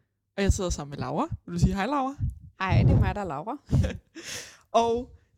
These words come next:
Speaker 1: øh, vi bor sammen her på Nørrebro, øh, hvor vi har boet sammen i halvandet år nu. Og det er os, der kommer til at, øh, underholde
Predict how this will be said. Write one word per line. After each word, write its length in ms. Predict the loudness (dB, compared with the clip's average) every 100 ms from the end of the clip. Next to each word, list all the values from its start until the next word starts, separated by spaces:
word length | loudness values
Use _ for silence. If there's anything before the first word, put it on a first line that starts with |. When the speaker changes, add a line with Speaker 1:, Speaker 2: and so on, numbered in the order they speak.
| -2
Speaker 1:
øh, 340 | 0 0 -4
vi 80 | -2
bor 220 | 2 4
sammen 480 | 4 2 -2 -6 -12 -8
her 200 | -2 -2 -2 -6
på 280 | -4 -4 -6
Nørrebro, 500 | -6 -4 -2 -2 -4 _ _ _ _ _ _ -2
øh, 760 | 0 0 -4 -8 -10 -8 -8
hvor 120 | -4 -2
vi 100 | -2
har 80 |
boet 200 | -2 -2
sammen 240 | -2 -4 -6
i 80 | -6
halvandet 380 | -4 -4 -2 -2
år 120 | -2
nu. 200 | -2 -4 -8 _ _ _ _ _ _ _ _ _ _ _ _ -20 -12 0
Og 200 | 0 0 -4 _ _
det 80 | 0
er 60 | 2
os, 160 | 2
der 80 | 0
kommer 220 | -2 -2
til 240 | 0 -2 -2
at, 200 | -6 -8 -10 _ _ _ _
øh, 400 | -4 -4 -4 -8 -14 _ _ _ -2
underholde 500 | 0 0 0 -2